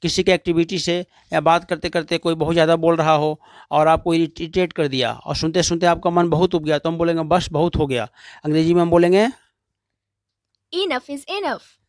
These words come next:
Speaker 1: Enough is enough, मतलब अब बहुत हो गया, अब तुम अपना मुंह बंद करो। Enough is enough। जैसी संगत वैसी व्यवहार, इसके लिए हम प्रयोग करेंगे
Speaker 2: Kids,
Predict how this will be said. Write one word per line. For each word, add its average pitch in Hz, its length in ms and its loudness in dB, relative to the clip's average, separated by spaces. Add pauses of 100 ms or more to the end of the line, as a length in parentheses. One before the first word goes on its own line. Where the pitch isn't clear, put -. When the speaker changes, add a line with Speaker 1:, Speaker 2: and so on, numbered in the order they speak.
(260)
Speaker 1:
Enough 202 340 6
is 170 260 0
enough, 185 320 2 (220)
मतलब 180 260 -4
अब 185 100 -2
बहुत 165 320 -6
हो 165 100 -2
गया, 165 340 0 (220)
अब 160 100 -6
तुम 180 140 -4
अपना 170 240 -4
मुंह 214 220 -4
बंद 156 200 -4
करो। 151 420 -4
Enough 165 320 2
is 220 260 0
enough। 175 400 0 (1700)
जैसी 160 400 0
संगत 180 420 0
वैसी 160 320 0
व्यवहार, 151 500 0 (300)
इसके 165 240 -6
लिए 175 300 -2
हम 175 120 -8
प्रयोग 165 280 -10
करेंगे 175 420 -10 (640)
Speaker 2:
Kids, 415 240 2